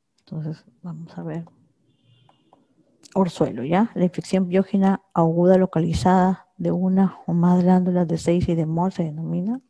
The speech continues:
orzuelo. El hipopio es la colección de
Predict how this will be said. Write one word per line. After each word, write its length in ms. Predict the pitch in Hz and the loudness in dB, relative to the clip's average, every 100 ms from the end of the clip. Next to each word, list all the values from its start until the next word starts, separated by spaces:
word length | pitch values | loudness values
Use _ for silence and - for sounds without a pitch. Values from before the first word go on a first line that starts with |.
| _ | _
orzuelo. 560 | 160 147 - 135 143 _ _ _ _ _ _ _ _ _ _ _ _ _ _ _ _ _ _ _ _ _ _ _ _ | -14 -14 -10 -10 -10 _ _ _ _ _ _ _ _ _ _ _ _ _ _ _ _ _ _ _ _ _ _ _ _
El 180 | 214 196 | 4 6
hipopio 600 | 208 - 226 220 247 330 - | 6 6 4 6 4 4 2
es 80 | 202 | 2
la 100 | 202 | 2
colección 640 | - 175 170 - 196 190 | 0 -2 -2 -2 0 2
de 260 | 196 320 | 2 0